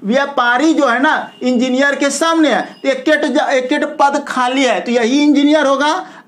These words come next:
इंजीनियर तो यही होगा। हम बोलेंगे हाँ सर ये होगा, लेकिन व्यापारी देखो राजनीतिक, इसके सामने राजनीतिक हो जाता है, तो व्यापारी होना चाहिए। तो हम इस राजनीतिक को कट करेंगे, यहाँ पर लिखेंगे, इसको काट के राजनीतिक सर बोलेंगे, राजनीतिक इधर हो जाएगा सर।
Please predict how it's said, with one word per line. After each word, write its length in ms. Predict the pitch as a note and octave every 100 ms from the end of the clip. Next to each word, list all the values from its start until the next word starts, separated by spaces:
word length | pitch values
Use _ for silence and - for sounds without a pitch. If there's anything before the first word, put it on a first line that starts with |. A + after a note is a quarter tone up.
| B3+
इंजीनियर 560 | B3 A#3+ B3+ B3+ C#4+
तो 120 | C#4+ C#4+
यही 220 | C4 B3+
होगा। 240 | B3 A3+
हम 120 | A3
बोलेंगे 240 | A3+ A#3+ A#3+
हाँ 120 | A3+
सर 140 | A#3 A3+
ये 100 | G#3+
होगा, 200 | F#3+ E3 -
लेकिन 340 | G#3+ B3 C4+ C#4+
व्यापारी 580 | C#4 C4 B3+ A#3+ A#3+ B3+
देखो 180 | B3+
राजनीतिक, 680 | B3 A#3+ A3+ A3+ A#3+ A#3+ C#4
इसके 220 | A#3+ - B3
सामने 380 | B3 A#3 A#3+ B3+
राजनीतिक 500 | A#3 A3+ A#3 A3+ A#3
हो 80 |
जाता 240 | A3 G#3 G3+
है, 60 |
तो 60 | G3+
व्यापारी 480 | A3 G#3+ G#3+ G#3+ C4+
होना 160 | C4
चाहिए। 220 | A#3+ C4+ C4+ -
तो 140 | G3+
हम 160 | A3 A#3
इस 120 | B3
राजनीतिक 640 | A#3+ A3+ A3 A3+ A3 A#3+ A#3+
को 80 | A3+
कट 280 | A#3 A3+
करेंगे, 520 | - A#3 A#3 A3+ A#3+ B3+ - - G#4
यहाँ 420 | A#3+ G3+ G3+ A3+
पर 160 | A3+ A3+
लिखेंगे, 420 | A3+ G#3+ A3+ A#3
इसको 280 | A3 G3+ G#3+
काट 260 | A3 G#3+
के 100 | A3+ G3+
राजनीतिक 720 | G3 G#3 G#3 G#3+ A3 A3+ A3
सर 160 | A3+
बोलेंगे, 280 | G3+ G#3+ A3
राजनीतिक 540 | G#3+ G3+ G3 G3+ A3 G#3
इधर 180 | G#3+ G#3+
हो 80 |
जाएगा 220 | G#3+ G#3+ G#3+
सर। 260 | A3+ C4